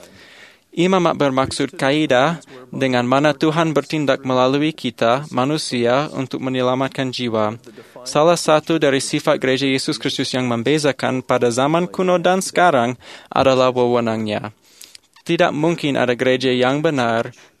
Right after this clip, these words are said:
tanpa wewenang ilahi. Orang-orang yang biasa diberikan wewenang imamat, kelayakan dan kesanggupan bukan pengalaman, kemahiran atau pendidikan, adalah prasyarat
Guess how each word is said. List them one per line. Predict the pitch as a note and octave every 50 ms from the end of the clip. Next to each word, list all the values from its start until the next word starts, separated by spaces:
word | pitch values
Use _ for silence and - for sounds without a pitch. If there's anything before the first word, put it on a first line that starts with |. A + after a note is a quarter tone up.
| _
tanpa | - C#3+ C#3 C#3 C3 - C3 B2+ C3+ C#3+ C#3+ C#3 - - -
wewenang | B2+ B2 A#2+ A#2+ A#2+ A#2+ A#2 A#2 A#2 A2+ A2+
ilahi. | A2+ A2+ A#2+ A#2+ A#2 - - A2+ C#3+ A2+ - _ _ _ _ _ _ _ _ _ _ _ _ - _ _ _ _ _ _ _ _ _ _ -
Orang-orang | D3+ F3 F#3+ G#3 F#3+ E3 C#3+ D3 D3 D3+ D#3 D3+ C#3+
yang | C3+ C3 C3 A#2+ A#2+
biasa | B2 B2+ C3 C3+ C3 - - B2+ A#2+
diberikan | A#2 - B2 A2+ C#3+ D3+ D#3+ D3 - D3 C#3 C#3 C3+
wewenang | C3 C3 B2+ C3 C3+ C3 C3+ C#3
imamat, | - D3+ E3+ E3 C#3+ B2+ A#2 A2+ A2 - - - - - - - - - _ _ -
kelayakan | - C#3 C#3+ D#3 E3+ F#3 F3+ E3+ - - C3+ C3 C3+ D3+ E3+ F3 D#3+ E3+ F3 - -
dan | C3+ - D#3+ F3+ G3+ A3 A#3 G#3+
kesanggupan | - - E3 - - D#3+ E3 D#3+ C#3 C3+ B2 C3 A#2+ A#2+ A#2 A#2+ C3+ D3 D3 - - - - - - A#2+ G2+ G#2+
bukan | C3 D3+ - - - E3 F3 F3 D#3+ C#3+ C#3 D3
pengalaman, | C3+ B2 B2 B2 B2 B2+ B2 B2 B2 B2+ B2
kemahiran | - - B2+ B2 B2 A#2 - C3+ B2 B2 A#2+ B2
atau | A#2+ - B2 A#2+
pendidikan, | - B2+ B2 A#2+ C#3 C#3+ C#3 B2+ - - A#2+ A#2+ B2 C#3 C3+ - - - - - -
adalah | - C3+ C3+ C#3+ C#3 C3 B2 B2
prasyarat | - - D#3+ D#3+ D#3+ - - - D3 C#3 C#3 C#3+ C#3 -